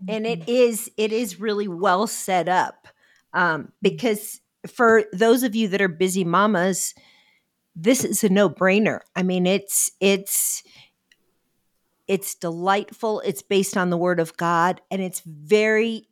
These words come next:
Speaker 1: easy for you to use. That's what I mean by no-brainer. It's not that it didn't take brains on Linda's part <laughs> to write it. It
Speaker 2: Hmm.
Speaker 1: did. But
Speaker 2: Hmm.
Speaker 1: it's a no-brainer for you because it's very easy for you to do.
Speaker 2: Hmm.
Speaker 1: Yeah.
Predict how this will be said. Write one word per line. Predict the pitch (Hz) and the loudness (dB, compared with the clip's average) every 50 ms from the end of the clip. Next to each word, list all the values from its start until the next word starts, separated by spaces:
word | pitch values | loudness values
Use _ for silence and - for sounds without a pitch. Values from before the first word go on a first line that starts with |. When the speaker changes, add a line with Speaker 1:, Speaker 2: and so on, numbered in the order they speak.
| _ | _
Speaker 1:
easy | - 233 233 233 220 151 170 190 180 | -4 -2 0 0 0 0 -2 -6 -8
for | - - 202 | -6 -4 -4
you | 202 185 180 185 | -4 -2 -4 -4
to | 170 175 | -6 -6
use. | 156 165 202 208 175 143 139 143 | -8 -6 -6 -6 -6 -6 -8 -6
That's | - 196 190 208 202 - | -2 -2 -2 -2 -2 -6
what | 214 185 | -4 -2
I | 185 175 | -2 -2
mean | 175 180 180 175 165 | -2 -4 -6 -4 -2
by | 170 170 175 | -2 -2 -2
no-brainer. | 165 165 170 165 156 - 170 170 165 160 151 135 - | -2 -2 -4 -4 -2 -2 -2 -2 -2 -4 -8 -8 -8
It's | - 180 - - - | -8 -8 -8 -2 2
not | 202 190 190 - | 2 2 2 2
that | - 185 180 | -2 -2 -2
it | 175 170 | -2 -4
didn't | - 185 180 170 - | -4 -6 -6 -4 -4
take | - 185 156 - | -4 -4 -6 -2
brains | _ 170 170 170 165 160 160 | _ -2 -2 0 -2 -2 -2
on | 165 156 156 156 165 | -2 -4 -4 -4 -6
Linda's | 170 175 170 156 160 - | -6 -6 -6 -6 -8 -10
part | _ _ - 156 156 143 - _ 214 - _ - | _ _ -6 -6 -6 -6 -8 _ -16 -14 _ -6
<laughs> | 269 262 _ _ 254 - _ _ - - - - | -6 -6 _ _ -6 -6 _ _ -20 -14 -6 -6
to | - - 262 | -6 -6 -2
write | 226 214 220 220 190 175 | 0 2 2 2 2 0
it. | 175 170 | 0 0
It | 165 160 | -2 -2
Speaker 2:
Hmm. | 160 160 156 | -2 -4 -2
Speaker 1:
did. | 196 233 214 156 - - _ - - - - _ _ | -2 -2 -4 -4 -8 -12 _ -20 -20 -20 -20 _ _
But | - 202 196 196 | 2 2 2 2
Speaker 2:
Hmm. | 185 175 | 2 2
Speaker 1:
it's | 226 226 196 175 240 | 2 2 2 0 -2
a | 214 | -2
no-brainer | 208 214 226 240 233 220 190 208 214 208 202 190 185 180 175 | -2 0 2 2 2 2 2 0 0 0 2 0 -2 -2 -4
for | - - 175 170 | -6 -6 -6 -6
you | 160 147 143 156 208 247 254 226 180 160 | -6 -6 -8 -6 -4 -2 2 4 4 4
because | 160 165 - 165 160 160 - 196 190 180 175 165 165 170 165 151 - - - _ - - - _ _ _ _ _ | 2 0 -2 -2 -2 -2 -4 2 4 6 6 6 6 4 2 0 -6 -10 -10 _ -20 -20 -20 _ _ _ _ _
it's | - 202 165 - | 2 2 2 2
very | - - 196 190 196 202 214 226 - _ | -4 0 2 4 4 4 2 2 -2 _
easy | - 214 202 190 147 147 156 160 | -6 -4 -4 -4 -6 -6 -8 -8
for | - - - 170 | -10 -6 -4 -2
you | 180 170 151 151 156 | -2 0 2 2 4
to | 156 160 160 | 4 2 2
do. | 151 143 165 156 151 143 107 120 170 190 - _ _ _ _ _ _ _ _ _ _ - | 2 2 4 6 6 4 4 0 -2 -6 -8 _ _ _ _ _ _ _ _ _ _ -6
Speaker 2:
Hmm. | 165 151 139 151 - _ _ _ _ | -6 -6 -6 -8 -12 _ _ _ _
Speaker 1:
Yeah. | - 160 156 156 | -2 0 0 0